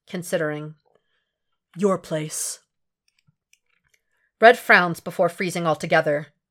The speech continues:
There won't be anyone in there, right? Disquiet fingers pick at the fabric, flinching away from it before pressing his fingers harder together.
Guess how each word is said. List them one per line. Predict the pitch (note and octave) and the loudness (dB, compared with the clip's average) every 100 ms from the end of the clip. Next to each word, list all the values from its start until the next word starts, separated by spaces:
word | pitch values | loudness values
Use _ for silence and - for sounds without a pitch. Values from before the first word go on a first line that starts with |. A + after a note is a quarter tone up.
| _ _ _ _ _ - | _ _ _ _ _ -12
There | E3 G#3+ | -2 0
won't | A#3 G3 | 0 0
be | G3+ | -2
anyone | G3+ F#3 F3 | -2 -4 -4
in | G#3+ | -6
there, | E3 D#3 D#3 - _ | -6 -6 -8 -14 _
right? | - E3+ A3 B3+ _ _ _ _ _ _ - | -6 -6 -6 -12 _ _ _ _ _ _ -6
Disquiet | A3 - A#3+ G3+ E3+ | -6 2 4 6 4
fingers | - G3+ E3 D#3 D#3 | 0 -4 -2 -2 -4
pick | - F#3+ | -6 -4
at | E3+ | -4
the | - | -6
fabric, | - E3 D#3 D3+ D#3 _ _ _ _ - | -2 0 0 -2 -8 _ _ _ _ -2
flinching | A#3+ A#3 G#3+ | -2 0 -2
away | F3+ F3+ | 2 0
from | F3 D#3+ | 0 -6
it | D#3 - | -6 -8
before | F3 - E3 | -6 -2 -2
pressing | - F3 - E3 | 0 -4 -4 -8
his | D#3+ | -8
fingers | - E3+ D#3 - | -8 -6 -6 -2
harder | D#3+ D#3 D3+ | -2 -2 -6
together. | E3+ D#3 D3+ D3 D#3 | -4 -2 -2 -4 -6